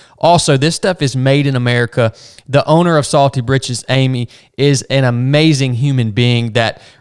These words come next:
really has poured her heart and soul into making the best product that can possibly be made, and she has achieved that.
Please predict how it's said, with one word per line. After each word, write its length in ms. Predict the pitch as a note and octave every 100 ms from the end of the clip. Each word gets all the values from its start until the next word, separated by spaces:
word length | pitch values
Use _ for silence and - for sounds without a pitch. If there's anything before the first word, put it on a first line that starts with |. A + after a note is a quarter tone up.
| -
really 400 | B2 F3+ F3 C3+
has 220 | A#2 A#2 - _
poured 360 | - D#3 D3+ B2+
her 180 | B2+ A#2
heart 340 | C3+ C3+ -
and 100 | A#2
soul 380 | - C#3+ B2+ A#2+
into 360 | C3 C#3 C3+ A#2+
making 600 | A#2 B2+ B2+ - A#2 A2 - _ -
the 100 | A#2+
best 400 | G#2+ C#3 C3+ -
product 580 | - A#2+ A#2 G#2 - A#2
that 220 | B2 -
can 140 | B2
possibly 520 | - B2 A#2+ A2 A#2
be 160 | A2 A2+
made, 360 | A2+ A2+ A2 -
and 180 | A2+
she 140 | - A#2+
has 240 | A#2 A2+
achieved 560 | G#2 - - E3+ D3+ A#2
that. 360 | G#2 F#2+ -